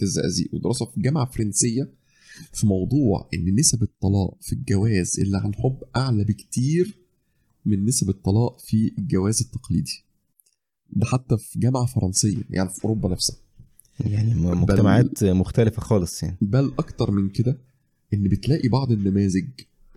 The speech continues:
Speaker 1: آه، في أوروبا بقى كمان، مش عندنا يعني، مش خطوبة، لأ، بوي فريند وجيرل فريند استمروا مع بعض مساكنة عشر سنين مثلًا، ولما اتجوزوا ما عادوش مع بعض سنة ونص.
Speaker 2: طب إيه السبب؟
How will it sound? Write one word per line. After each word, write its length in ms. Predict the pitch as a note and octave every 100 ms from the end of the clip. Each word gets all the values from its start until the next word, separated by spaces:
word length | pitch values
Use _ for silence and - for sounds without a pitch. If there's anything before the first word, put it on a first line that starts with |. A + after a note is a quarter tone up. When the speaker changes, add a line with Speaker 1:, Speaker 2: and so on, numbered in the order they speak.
| - - -
Speaker 1:
آه، 420 | - A#1 - -
في 120 | - C3
أوروبا 320 | A#2+ C3 G2+
بقى 140 | G#2
كمان، 220 | - G2+
مش 160 | G#2 G2+
عندنا 220 | F#2+ G2+
يعني، 120 | F#2+
مش 160 | G2 -
خطوبة، 420 | G2 - G#2+ A2
لأ، 200 | G#2+ -
بوي 160 | G#2+ B2+
فريند 340 | B2+ B2+ B2+
وجيرل 400 | G#2 G2+ A#2+ G#2
فريند 340 | - A2 G#2+ F2 -
استمروا 340 | - G2 G#2+ A2
مع 120 | F#2+
بعض 360 | G#2 G#2 - - _ _ -
مساكنة 600 | G2+ - F#2 A2 G2+ -
عشر 200 | - -
سنين 380 | G#2 G#2 G2 C3
مثلًا، 380 | A#2 - E3+ G3 - _ _ _ G#2+
ولما 240 | G#2+ G#2
اتجوزوا 300 | F#2+ A2+ C#3
ما 60 | A2
عادوش 240 | - -
مع 60 | G2+
بعض 160 | G#2
سنة 180 | - F#2+
ونص. 500 | F#2+ - - - _ _ _ _ _ _ _ _ _ _ _ _ - - _ _ _ _ _ -
Speaker 2:
طب 120 | -
إيه 60 | B2+
السبب؟ 300 | A#2+ A#2